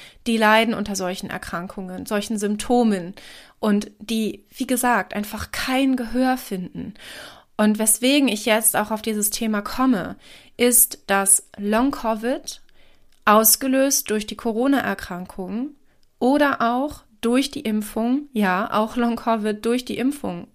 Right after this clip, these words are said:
unabhängig von einer Corona-Erkrankung ist möglich.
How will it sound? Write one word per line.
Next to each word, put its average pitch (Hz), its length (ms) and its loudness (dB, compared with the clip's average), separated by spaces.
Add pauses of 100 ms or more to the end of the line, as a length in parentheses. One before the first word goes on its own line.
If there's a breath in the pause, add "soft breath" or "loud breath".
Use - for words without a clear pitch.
(100)
unabhängig 247 520 0
von - 140 -8
einer 214 160 -4
Corona-Erkrankung 214 920 -6
ist - 240 -12
möglich. - 460 -14